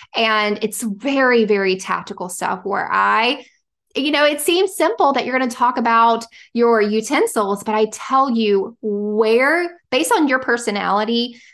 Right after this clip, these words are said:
and if you have, if someone who has trouble focusing, where to store your t-, utensils and why you would store them there.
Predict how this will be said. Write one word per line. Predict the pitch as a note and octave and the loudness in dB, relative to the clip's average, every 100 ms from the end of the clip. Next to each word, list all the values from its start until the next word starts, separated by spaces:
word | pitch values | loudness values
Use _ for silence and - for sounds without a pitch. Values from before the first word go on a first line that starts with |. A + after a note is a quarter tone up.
| _ A3 | _ -2
and | G3+ F#3 F#3 F#3 F#3+ | 0 0 0 -2 -6
if | - G3 G3+ | -4 -4 -2
you | G3 | -4
have, | G3 G3 - | -2 -4 -4
if | - - - | -8 -8 -8
someone | F#3+ F#3 F#3 F#3 | -4 -4 -4 -4
who | F#3 G#3+ G3 F#3+ F#3+ - - | -6 -4 -2 0 -2 -6 -8
has | F#3 F#3 | -8 -6
trouble | - F#3+ F3+ G3+ | -8 -4 -4 -4
focusing, | C#4 D#4 D4+ D4 C4+ B3+ B3+ | -2 -2 -2 -4 -4 -2 -4
where | B3+ G#3+ G#3+ | -4 -2 -2
to | A#3 | -2
store | - G#4+ | -2 0
your | G4+ G#3 | 0 0
t-, | - | -4
utensils | G#3 F3+ - - - - G3+ | -6 -6 -6 -12 -10 -10 -8
and | G3+ | -4
why | A3 C4 | 2 2
you | D#4+ C4 | 0 -2
would | G#3+ | -2
store | - F#3+ F#3 | -4 -6 -6
them | F3 - | -8 -8
there. | E3+ - | -6 -6